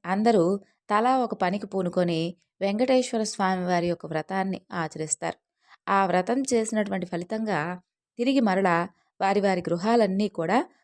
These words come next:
పూర్వ రూపంలో వారికి కనిపిస్తాయి. ఆ విధంగా అది మొదలుగా ఆ వర్తకులందరూ కూడా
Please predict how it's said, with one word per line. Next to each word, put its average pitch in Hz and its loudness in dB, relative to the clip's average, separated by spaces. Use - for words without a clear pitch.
పూర్వ 277 4
రూపంలో 202 2
వారికి 175 0
కనిపిస్తాయి. 165 -6
ఆ 214 4
విధంగా 220 2
అది 190 2
మొదలుగా 180 2
ఆ 202 2
వర్తకులందరూ 196 0
కూడా 196 -4